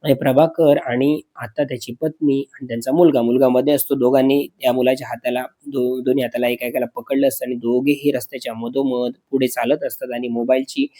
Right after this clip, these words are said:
बॅटरी प्रभाकरच्या हातामध्ये असते. आणि प्रा-,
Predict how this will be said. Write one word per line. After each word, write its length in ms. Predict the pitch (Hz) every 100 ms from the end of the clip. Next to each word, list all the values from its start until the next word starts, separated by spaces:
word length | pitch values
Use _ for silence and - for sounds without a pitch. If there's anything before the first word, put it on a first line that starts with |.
| - - _
बॅटरी 260 | 120 143 131
प्रभाकरच्या 540 | 131 147 147 127 -
हातामध्ये 460 | 127 135 135 139 139
असते. 220 | - 117 - _ _ _ _
आणि 120 | 139
प्रा-, 260 | 135 131